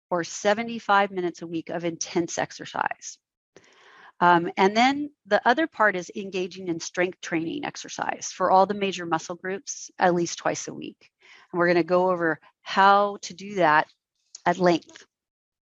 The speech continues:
So how does exercise help patients who actually have cancer?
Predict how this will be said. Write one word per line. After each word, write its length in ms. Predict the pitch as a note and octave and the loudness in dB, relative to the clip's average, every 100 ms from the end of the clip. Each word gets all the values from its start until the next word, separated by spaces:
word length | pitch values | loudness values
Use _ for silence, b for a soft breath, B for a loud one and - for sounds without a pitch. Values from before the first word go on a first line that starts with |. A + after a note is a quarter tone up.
| _ _ - B B B | _ _ -20 B B B
So 380 | - A3 G#3 - | 4 4 4 0
how 280 | - - B3 | -2 4 6
does 200 | E4 E4+ | 6 2
exercise 560 | A3 - A3 - F#3+ F3+ | -2 -2 -6 -2 -2 -2
help 380 | - - A3+ - _ _ _ _ | -8 -2 -2 -2 _ _ _ _
patients 380 | A3 G#3 G3 - | -2 -2 -4 -4
who 80 | F3+ | 2
actually 380 | F3+ - D#3+ | 2 0 -10
have 340 | D3+ F3 D#3 E3 | -4 2 2 0
cancer? 500 | - - - - | -10 -14 -14 -18